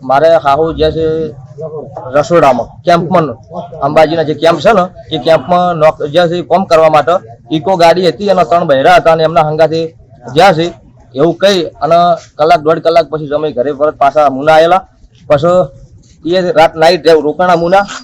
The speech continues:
સવાર વહેલા ઘરે ગયા. પછી રાતે બીજી નાઈટે વળી એક વાગે પાછા મુના આયા. એટલે એવું કીધું અમારા ભાને એમને કે ભાઈ તમારી છોકરીને મારા હંગાથ મોકલો, એટલે હવે અમારો જે ભાઈ છે એને એવું કીધું કે ભાઈ અત્યારે ના હોય, સવાર વહેલા તમારો હંગાથ મોકલી દેવું.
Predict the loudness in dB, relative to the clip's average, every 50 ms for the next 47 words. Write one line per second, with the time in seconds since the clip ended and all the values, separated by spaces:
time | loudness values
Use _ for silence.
0 | -10 -2 0 2 2 2 2 2 2 2 2 2 2 0 0 -2 -2 -4 -4 -4
1 | -10 _ -20 -8 -6 -4 -4 -2 0 0 0 0 0 -4 -6 -6 -4 -2 0 0
2 | 0 0 -2 -2 -2 -2 -2 -4 -2 -2 -2 -2 0 0 0 0 0 -2 -2 -2
3 | -2 0 0 0 -2 -6 -10 -16 _ _ _ _ _ -20 -20 -16 -12 -6 -2 0
4 | 0 0 -2 -4 -4 -4 -6 -6 -8 -12 -20 _ _ _ _ -2 2 2 2 4
5 | 4 2 2 2 2 0 0 0 -2 -2 -2 -2 0 0 2 2 2 2 2 0
6 | -4 -8 -10 -10 -8 -8 -8 -4 -2 -2 -2 -2 -4 -2 -2 0 -2 -2 -4 -12
7 | -20 _ -20 _ -14 -4 -2 -2 -2 0 0 -2 -2 -4 -8 -16 _ _ _ -8
8 | -2 0 2 2 2 0 -4 -8 -14 -20 -12 -6 0 0 2 2 2 0 -2 -4
9 | -4 -4 -4 -2 -2 -4 -4 -4 -6 -6 -6 -6 -8 -8 -8 -8 -8 -6 -2 -2
10 | -2 0 2 2 2 2 2 0 0 2 0 0 0 0 0 2 2 2 0 0
11 | -2 0 0 0 -2 -2 -2 -4 -6 -6 -6 -10 -10 -8 -4 -2 -2 -2 -2